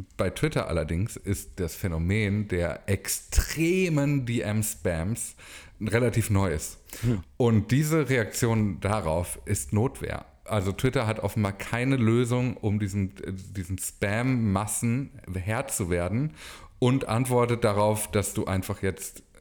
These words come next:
Speaker 1: ähm, nicht mehr einfach so von Leuten angeschrieben werden kannst, ohne dass du ein Filtersystem dazwischen hast. Also grundsätzlich ist das Filtersystem nicht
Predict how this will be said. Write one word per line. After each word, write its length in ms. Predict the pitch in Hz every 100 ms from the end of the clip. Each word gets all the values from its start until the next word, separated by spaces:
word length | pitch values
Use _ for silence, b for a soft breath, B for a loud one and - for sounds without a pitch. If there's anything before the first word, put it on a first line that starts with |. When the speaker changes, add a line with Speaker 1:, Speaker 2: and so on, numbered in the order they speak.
| -
Speaker 1:
ähm, 460 | 90 87 87 85
nicht 320 | 92 95 -
mehr 240 | 104 92 64
einfach 300 | 87 90 92
so 140 | -
von 160 | 82 87
Leuten 220 | 87 -
angeschrieben 460 | 90 95 - 92 85
werden 220 | 80 80
kannst, 460 | 80 87 85 - -
ohne 240 | 87 87
dass 240 | 78 82 -
du 220 | 78 78 - -
ein 280 | 76 76 -
Filtersystem 840 | - 90 87 73 71 - - 73
dazwischen 400 | 78 - - -
hast. 140 | - - B B B
Also 180 | 117 113
grundsätzlich 420 | 123 143 123 127
ist 140 | 117 127
das 120 | -
Filtersystem 600 | 131 131 101 98 - 104
nicht 140 | 90